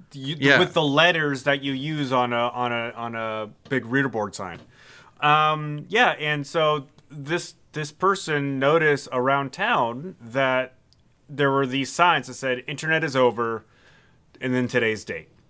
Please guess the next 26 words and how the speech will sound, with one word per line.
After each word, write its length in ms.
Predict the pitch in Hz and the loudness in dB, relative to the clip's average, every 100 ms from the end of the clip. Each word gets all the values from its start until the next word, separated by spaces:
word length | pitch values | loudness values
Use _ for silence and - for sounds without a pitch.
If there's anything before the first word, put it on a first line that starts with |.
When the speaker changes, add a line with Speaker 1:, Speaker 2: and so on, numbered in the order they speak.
| _ _ _ _ | _ _ _ _
Speaker 2:
Huh. 300 | - 240 120 - _ _ - - - | 0 2 0 -6 _ _ -16 -14 -4
Speaker 1:
And 240 | 131 127 | -2 -2
somebody 640 | - 220 254 180 135 127 131 | 2 2 4 4 4 0 -2
who 140 | 139 | -4
works 360 | 135 139 139 143 | 0 0 0 -6
at 160 | 107 | -6
GeekWire, 760 | 87 147 143 117 101 90 92 110 _ - - - - - | -2 -4 -2 -2 0 0 -4 -8 _ -20 -20 -20 -20 -2
uh, 500 | 127 120 117 117 117 | 2 4 6 4 2
actually 440 | 123 139 139 - 147 | 4 4 2 -4 -10
found 840 | - 143 123 120 120 123 131 143 - | -4 0 2 2 2 0 -4 -8 -2
a 480 | 131 120 117 117 113 | 0 2 0 -2 -4
website. 720 | 117 190 214 - 127 107 120 - | 2 2 2 -2 -2 0 -4 -4
I 80 | 143 | 0
can't 200 | 202 185 | 2 2
remember 220 | 175 160 | 0 -2
what 180 | 156 151 | -4 -2
it 100 | 135 | 0
is. 260 | 135 135 | 0 -2
I 140 | 131 139 | -4 -4
think 260 | 196 214 | -4 -2
it's 300 | 196 185 - - - _ _ - _ | 0 -2 -6 -20 -20 _ _ -20 _
twelve 460 | - 170 175 175 160 | 0 6 6 6 2
oh 200 | 165 165 | 2 2
two 320 | 160 170 165 | 0 -2 -2
twenty 260 | 160 - 165 | -2 -2 -2
twenty-one 640 | 156 165 160 147 143 147 | -2 -2 0 2 2 0